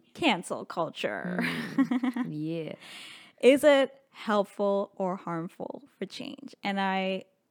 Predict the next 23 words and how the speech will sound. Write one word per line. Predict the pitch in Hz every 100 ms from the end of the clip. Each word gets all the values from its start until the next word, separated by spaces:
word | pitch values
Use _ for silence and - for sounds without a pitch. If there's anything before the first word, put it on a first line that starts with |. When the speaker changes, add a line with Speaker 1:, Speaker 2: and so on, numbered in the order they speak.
| _ - -
Speaker 1:
to | 220
clarify | - 277 294 302 262 247
what | 233 202 -
I | 202 208
mean | 214 214
by | 202
cancel | 202 196 180 180 170
culture, | - 180 180 - 185 185 185 - - - -
I'm | 233
talking | 262 254 254 254 233
about, | 214 190 -
like, | 180 170 170 - 196
brands | 196 208 202 180 175 180
being | - 180 175
canceled | - 196 180 190 180 175
on | 175 175
the |
media, | 175 170 170 165 165
people | - 285 285 185 170 175 -
who | 226 208 202 202
maybe, | 233 240 247 240
let's | 220 208
say, | 208 196 190 196